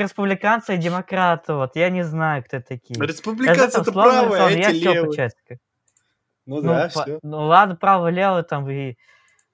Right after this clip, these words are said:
Speaker 2: А объясни,
Speaker 1: <laughs> не знаю.
Speaker 2: объясни разницу Л Д П Р и Единой России, давай. Две секунды даю, вот тут типичный твой вопрос. Две секунды даю, объясни, на одном слове просто. Это ж легко.
Speaker 1: Л Д П Р хочет вернуть в Советский Союз, а,
Speaker 2: Р С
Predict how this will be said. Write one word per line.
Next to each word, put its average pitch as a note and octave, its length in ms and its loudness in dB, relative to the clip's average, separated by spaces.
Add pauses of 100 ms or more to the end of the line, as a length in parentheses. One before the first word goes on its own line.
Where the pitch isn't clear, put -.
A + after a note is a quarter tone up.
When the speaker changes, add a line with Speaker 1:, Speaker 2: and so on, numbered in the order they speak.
(280)
Speaker 2:
А G3 180 2
объясни, F3 360 0
Speaker 1:
<laughs> - 0 -
не D#3+ 100 -2
знаю. E3+ 300 0
Speaker 2:
объясни - 140 -8
разницу - 440 2
Л G3 100 4
Д F3+ 100 -2
П G3 200 0
Р G3 160 4
и D#3 160 4 (100)
Единой D3+ 280 -6
России, C#3 340 -8
давай. A#2 500 -8
Две C#3+ 240 -8
секунды C#3+ 440 -10
даю, A2+ 280 -10
вот A#2+ 140 -14
тут C3+ 180 -14
типичный D#3+ 500 -10
твой B2 200 -14
вопрос. A#2+ 520 -12 (340)
Две G#3 180 -4
секунды D#3+ 460 -6
даю, A#2+ 260 -4
объясни, E3 420 -8
на D3 140 -2
одном F3+ 240 -4
слове C#3 380 -4
просто. A2+ 460 -12 (140)
Это F3 100 -4
ж - 120 0
легко. G3+ 320 -4
Speaker 1:
Л F3 180 4
Д F3 80 2
П F#3 140 -2
Р G3 140 4
хочет F#3 300 0
вернуть F3 280 -4
в - 40 -20
Советский E3+ 320 -2
Союз, F3 480 -4 (400)
а, C#3+ 560 0 (360)
Speaker 2:
Р D3+ 260 4
С E3 120 2